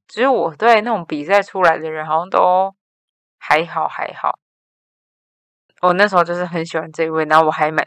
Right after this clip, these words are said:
专辑，那时候我印象超深刻，就是我买专辑的时候，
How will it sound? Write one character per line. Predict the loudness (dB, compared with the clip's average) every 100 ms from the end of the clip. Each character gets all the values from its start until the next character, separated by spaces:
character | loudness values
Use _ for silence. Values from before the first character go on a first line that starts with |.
| -4
专 | -2 -2 -6
辑， | -20 -20 _
那 | -8 -2
时 | 6
候 | 6
我 | 6
印 | 0
象 | 0 0
超 | 2 2
深 | 2 -4
刻， | -4 -2
就 | 0
是 |
我 | 2 2
买 | 0
专 | 2 0 -2
辑 | -6
的 |
时 | 0
候， | 2